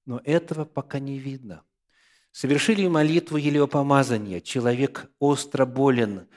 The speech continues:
нужна срочная Божья помощь. Господь порою исцеляет сразу же. В опыте моего служения, в опыте некоторых из вас в этой церкви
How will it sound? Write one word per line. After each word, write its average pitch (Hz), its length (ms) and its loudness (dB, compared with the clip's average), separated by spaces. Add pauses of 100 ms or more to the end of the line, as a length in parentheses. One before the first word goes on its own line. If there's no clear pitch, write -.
(160)
нужна 135 440 -2
срочная 139 680 -2
Божья 117 360 -8
помощь. 104 680 -12 (1600)
Господь - 540 -6 (880)
порою 127 380 0
исцеляет 120 420 -2
сразу 131 640 0
же. 98 260 -10 (1400)
В 113 80 -4
опыте 120 260 -4
моего 120 360 2
служения, 131 640 -2
в 104 100 -2
опыте 127 340 -2
некоторых 127 420 -6
из 123 140 -6
вас 175 320 4
в 151 40 0
этой 143 200 0
церкви 143 800 0